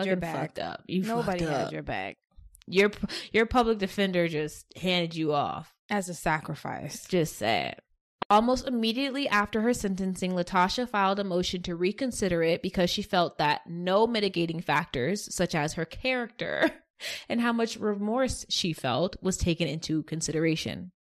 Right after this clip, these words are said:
Speaker 2: Like, girl, please, this is not your first time. This is not your first time attacking someone brutally, violently, trying to kill them over
Speaker 1: Right.
Speaker 2: some money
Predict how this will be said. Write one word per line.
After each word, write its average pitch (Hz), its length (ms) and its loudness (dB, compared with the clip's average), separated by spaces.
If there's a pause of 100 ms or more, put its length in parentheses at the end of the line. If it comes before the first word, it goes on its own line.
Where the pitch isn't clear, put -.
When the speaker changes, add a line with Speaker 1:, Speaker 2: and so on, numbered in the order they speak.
(220)
Speaker 2:
Like, 190 180 4
girl, 185 200 6
please, 160 320 2
this 170 140 -2
is 196 60 -4
not 185 200 0
your 185 80 0
first 185 260 -2
time. 170 300 0 (420)
This 311 140 4
is 320 80 -4
not 370 160 6
your 349 80 6
first 320 220 4
time 269 120 2
attacking 240 540 4
someone 214 400 0
brutally, 196 480 2
violently, 170 560 2
trying 156 300 -4
to 160 60 -4
kill 117 240 -4
them - 300 -10 (120)
over 202 180 6
Speaker 1:
Right. 180 80 2
Speaker 2:
some 170 240 -2
money 135 460 -6